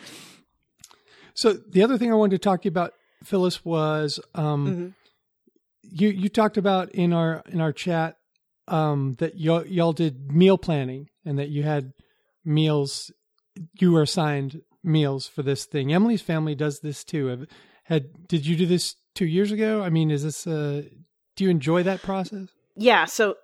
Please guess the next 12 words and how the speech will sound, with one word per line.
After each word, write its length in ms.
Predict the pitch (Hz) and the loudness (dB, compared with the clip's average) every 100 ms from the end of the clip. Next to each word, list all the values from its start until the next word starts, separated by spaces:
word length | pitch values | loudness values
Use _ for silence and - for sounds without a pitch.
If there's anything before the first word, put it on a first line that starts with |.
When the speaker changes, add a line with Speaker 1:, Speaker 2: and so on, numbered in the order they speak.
| _ - | _ -14
Speaker 2:
so, 560 | - 220 202 180 175 - | 0 2 4 2 0 -2
you 140 | 214 | -2
know, 160 | 196 175 | 0 0
considering 500 | 175 220 277 277 247 | 0 0 2 2 2
that 140 | 208 185 | 2 0
it's 160 | 175 | -2
the 120 | - 165 | -6 -4
least 300 | 165 165 - | -4 -4 -6
that 120 | 151 | -4
we 160 | 160 | -6
can 220 | 151 185 151 | -8 -10 -6
do, 400 | 156 131 127 | -4 -6 -8